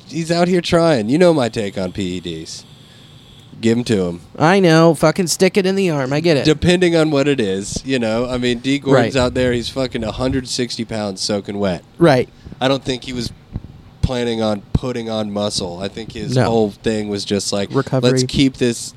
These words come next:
Speaker 1: thing from breaking down because I'll, I run into walls really, really
Speaker 2: <laughs>
Speaker 1: fast."
Speaker 2: Yeah.
Speaker 1: And I steal bases, and every time I put the ball into play, I'm at a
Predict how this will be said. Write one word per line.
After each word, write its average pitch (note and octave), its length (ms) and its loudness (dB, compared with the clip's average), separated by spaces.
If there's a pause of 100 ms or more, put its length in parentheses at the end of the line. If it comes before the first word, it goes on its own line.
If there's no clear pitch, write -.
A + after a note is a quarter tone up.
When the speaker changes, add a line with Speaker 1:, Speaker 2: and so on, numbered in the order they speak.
(120)
Speaker 1:
thing A2 220 -2
from G2+ 180 -12
breaking G2 380 -6
down F#2 360 0
because F#2+ 280 -6
I'll, F#2 180 -6
I G#2 120 -4
run G#2 280 -2
into G2 200 -4
walls F#2 440 -2 (120)
really, G2 240 0
really F2+ 320 4
Speaker 2:
<laughs> - 140 -8
Speaker 1:
fast." - 600 -6
Speaker 2:
Yeah. F#3+ 300 2
Speaker 1:
And G#2+ 100 -2
I G2+ 60 2
steal A2+ 320 0
bases, G2 480 0
and G2 140 -4
every A2 280 -2
time G2+ 260 -2
I F#2+ 100 -4
put G2 180 -4
the F#2+ 80 -6
ball F#2+ 220 -2
into F2+ 100 -6
play, F2+ 340 -4
I'm F#2+ 200 -4
at F2 80 -4
a E2 100 -8